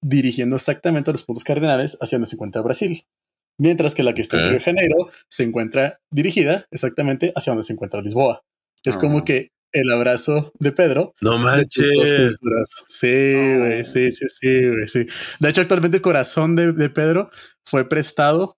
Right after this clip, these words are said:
Speaker 1: por Portugal a Brasil. Actualmente está en Brasil como préstamo nada más. Este, ya después lo van a regresar.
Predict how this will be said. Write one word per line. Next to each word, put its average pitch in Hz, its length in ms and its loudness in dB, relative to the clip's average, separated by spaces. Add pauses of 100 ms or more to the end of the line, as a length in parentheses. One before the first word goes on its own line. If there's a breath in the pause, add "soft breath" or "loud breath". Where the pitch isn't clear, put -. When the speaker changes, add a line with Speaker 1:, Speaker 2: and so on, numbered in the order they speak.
Speaker 1:
por 139 180 -2
Portugal 120 420 -2
a 131 60 2
Brasil. 175 420 0
Actualmente 135 580 0
está 139 200 -4
en 131 100 0
Brasil 135 540 -2
como 117 260 -2
préstamo 127 380 -2
nada 120 220 0
más. 208 380 -4 (120)
Este, 131 240 -4
ya 120 80 2
después 117 240 -8
lo 123 60 0
van 117 100 -2
a - 20 -6
regresar. 131 420 0